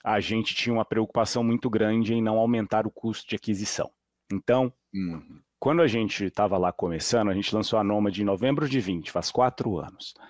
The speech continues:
Speaker 1: E aí a gente tinha uma preocupação em, no longo prazo, não criar uma dependência de,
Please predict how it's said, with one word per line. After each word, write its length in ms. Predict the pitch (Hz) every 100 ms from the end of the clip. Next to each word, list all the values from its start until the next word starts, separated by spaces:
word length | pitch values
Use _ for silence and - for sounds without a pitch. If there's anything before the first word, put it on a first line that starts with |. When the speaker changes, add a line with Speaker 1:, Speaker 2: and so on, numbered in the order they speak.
| - - - - -
Speaker 1:
E 100 | 120
aí 200 | 123 135
a 40 |
gente 220 | 123 143
tinha 240 | - - 147
uma 140 | 143
preocupação 920 | - 139 135 139 139 - 131 127 131
em, 200 | 123 110
no 100 | 107
longo 340 | 113 113 117 135
prazo, 720 | 147 135 127 135 131 151 170 _ -
não 300 | 117 127 143
criar 480 | 170 165 117 127
uma 160 | 151 135
dependência 840 | 120 135 143 139 110 127 - 160 190 _ _
de, 920 | 120 95 98 101 110 117 120 120 135